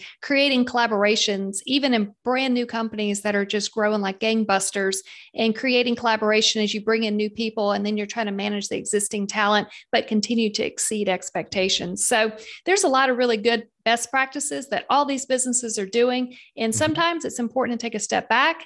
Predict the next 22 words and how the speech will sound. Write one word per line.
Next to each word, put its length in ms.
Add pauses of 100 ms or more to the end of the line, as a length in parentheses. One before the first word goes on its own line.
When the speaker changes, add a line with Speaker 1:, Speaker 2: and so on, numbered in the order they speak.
Speaker 1:
and 180
let's 220
just 240
reflect 540
on 340
what 320
is 320
kind 180
of 40
like 260
the 360
core 520
that 160
we 100
need 180
to 40
get 180
back 280
to, 260 (300)
to 100
reset 640
so 360